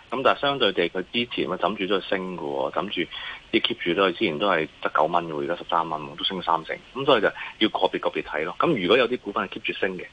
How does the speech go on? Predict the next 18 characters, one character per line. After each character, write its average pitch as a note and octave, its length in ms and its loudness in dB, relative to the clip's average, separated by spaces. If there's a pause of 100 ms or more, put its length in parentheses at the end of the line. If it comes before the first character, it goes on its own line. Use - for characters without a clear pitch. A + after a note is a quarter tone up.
(260)
你 G2 100 2
趁 G#2+ 200 -2
佢 G2 100 -2
回 D#2+ 180 -4
吐 F#2 220 2
嘅 F#2 180 -2
時 D#2 100 0
候 C#2 160 0 (100)
就 - 80 -8
可 F#2+ 100 2
以 G2 40 0
加 G2 180 0
少 F2 80 -6
少 D#2+ 280 -4 (180)
或 D2+ 80 -4
者 F2 60 -2
買 D2+ 180 2
啲。 F2 140 -6